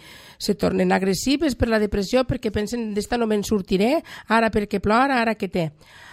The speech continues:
Pues, també sempre aconsellem de que si estan agotats, pues, que busquen lo recolzament del familiar. Pues, a lo millor deixant-lo un ratet a casa el iaio, a casa la iaia, del tio,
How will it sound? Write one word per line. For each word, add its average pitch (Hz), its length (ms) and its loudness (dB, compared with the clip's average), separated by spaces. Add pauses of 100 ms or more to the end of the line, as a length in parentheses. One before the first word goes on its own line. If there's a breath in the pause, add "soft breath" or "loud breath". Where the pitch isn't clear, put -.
(200 loud breath)
Pues, 240 160 4
també 233 220 4
sempre 269 240 0
aconsellem 214 640 0
de 233 120 -2
que 208 100 -2
si - 160 -6
estan 196 260 -2
agotats, 226 500 0
pues, - 220 -6
que 240 120 -4
busquen 240 340 -2
lo 180 80 2
recolzament 175 600 0
del 175 100 -2
familiar. 160 580 -2 (540 loud breath)
Pues, 170 160 0
a 170 40 2
lo 170 100 2
millor 175 260 2
deixant-lo 220 360 4
un 220 60 4
ratet 202 340 2
a 208 60 0
casa 208 240 0
el 208 120 0
iaio, 190 500 4
a 190 100 -4
casa 196 280 0
la 202 140 4
iaia, 190 600 4
del 190 240 0
tio, 190 440 4